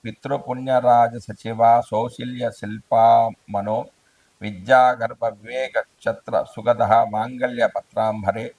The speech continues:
నానా కామ్య మహాప్రయోగ పితృవిత్తే దురాచింతాక్రమ, కాంతామూలక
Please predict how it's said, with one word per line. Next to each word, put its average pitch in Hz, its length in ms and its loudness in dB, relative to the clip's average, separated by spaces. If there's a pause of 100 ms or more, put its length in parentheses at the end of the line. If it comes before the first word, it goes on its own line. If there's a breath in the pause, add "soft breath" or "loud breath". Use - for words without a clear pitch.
(440)
నానా 123 480 4
కామ్య 120 560 -2
మహాప్రయోగ 117 1120 0
పితృవిత్తే 117 920 -8
దురాచింతాక్రమ, 104 1300 0 (1120)
కాంతామూలక 123 1400 2